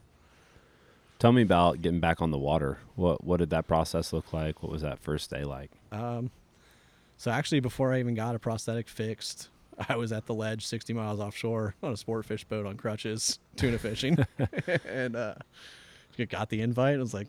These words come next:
Speaker 2: "That's a big enough boat. I mean, <laughs> I can sit on my couch at home, or I can sit on the couch on the sport fish boat. Let's go."
Speaker 1: Yeah.
Speaker 2: <laughs> So that, that was, like, a huge morale boost. That was probably
Speaker 1: Mm-hmm.
Speaker 2: three months after the accident or so.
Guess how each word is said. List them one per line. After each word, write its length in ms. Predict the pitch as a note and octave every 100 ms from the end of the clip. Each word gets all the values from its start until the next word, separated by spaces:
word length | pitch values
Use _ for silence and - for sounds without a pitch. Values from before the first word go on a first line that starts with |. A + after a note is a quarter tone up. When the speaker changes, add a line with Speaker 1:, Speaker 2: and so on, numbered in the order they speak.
| -
Speaker 2:
"That's 260 | - -
a 20 | A2+
big 140 | A#2
enough 220 | A2+ G2+
boat. 280 | - A#2+ B2+
I 60 | G#2+
mean, 260 | A2 A#2+ - - -
<laughs> 220 | - -
I 40 | -
can 160 | - C#3
sit 180 | - D#3
on 80 |
my 100 | C#3
couch 360 | C3 C3 C3 -
at 80 | -
home, 240 | A#2+ D#3
or 80 | D3
I 40 |
can 80 | C3+
sit 160 | - B2+
on 60 |
the 60 | C#3+
couch 320 | - C#3+ C3
on 60 | D3
the 80 | B2+
sport 280 | - D#3+
fish 220 | - C3+ -
boat. 240 | A2+ A#2+
Let's 120 | C3+
go." 160 | - E3 - F#3+
Speaker 1:
Yeah. 300 | - D#3+ G3+ - E3 - - G3 - -
Speaker 2:
<laughs> 400 | A#2 - - - A2+ - - - - - - - _ _ -
So 180 | -
that, 240 | B2+ B2+ - _
that 160 | A#2+ A#2+
was, 140 | B2+ A#2+
like, 140 | A2
a 40 |
huge 680 | G#2+ C3+ B2 A#2+ G#2+ - - -
morale 360 | G#2 G2+ G2+
boost. 520 | G#2+ A2+ A#2 - - -
That 80 |
was 120 | A2+ -
probably 360 | A#2 E2+ D#2+
Speaker 1:
Mm-hmm. 100 | E2
Speaker 2:
three 180 | D#2+ G#2+
months 300 | G#2 G#2+ -
after 180 | G#2+ -
the 120 | G#2+
accident 400 | G#2 G#2 A#2+ A#2
or 40 |
so. 320 | A2+ A2+ A#2